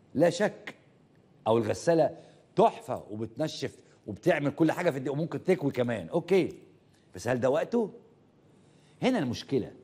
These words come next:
العاصمة الإدارية مشروع عظيم،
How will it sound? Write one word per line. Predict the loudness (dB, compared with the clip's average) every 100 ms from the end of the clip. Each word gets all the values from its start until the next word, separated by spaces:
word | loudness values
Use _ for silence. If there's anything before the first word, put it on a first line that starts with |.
| -20 _ _ _ _ _ -4
العاصمة | 0 2 2 2 2
الإدارية | 2 2 2 2 2
مشروع | -2 -2 0 0 -2 -6
عظيم، | -4 0 2 4 6 6 4 0 -4